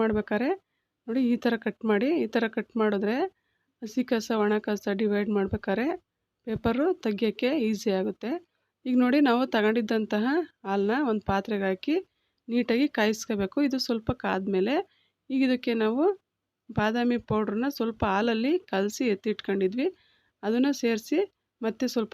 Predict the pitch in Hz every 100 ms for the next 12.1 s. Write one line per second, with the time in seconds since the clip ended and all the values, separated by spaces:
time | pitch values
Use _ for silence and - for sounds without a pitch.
0 | 208 - 311 214 202 190 - 190 185 -
1 | 294 370 _ _ _ _ _ - 262 285
2 | 262 233 - 226 247 370 370 _ - 254
3 | 240 220 220 220 208 220 220 202 190 196
4 | 190 202 190 - 240 202 196 208 196 202
5 | 311 370 - _ - 208 214 214 - 202
6 | - 277 - 196 190 302 294 _ 196 196
7 | 214 196 269 370 _ _ _ - 233 -
8 | 269 269 233 233 285 381 - - 233 240
9 | 233 233 240 254 277 247 247 240 - 226
10 | 226 220 226 220 202 285 381 - _ _
11 | _ - 233 320 359 _ - 220 226 220